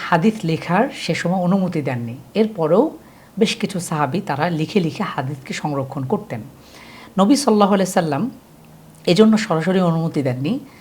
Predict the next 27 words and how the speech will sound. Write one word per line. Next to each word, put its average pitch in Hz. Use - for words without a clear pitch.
যেন 165
কোরআন 196
কারিমের 202
সাথে 180
হাদিসের 185
সংমিশ্রণ 151
না 135
ঘটে 131
যায়। 120
এবং 196
সাহাবী 208
রাদিয়াল্লাহু 175
আনহুম 156
আজমাইন 139
তারা 151
তাদের 151
মুখস্থ 202
শক্তির 196
উপরই 190
সর্বোচ্চ 175
নির্ভর 139
করত, -
কারণ 180
সে 170
সময় 185
আরব 180
জাতির 156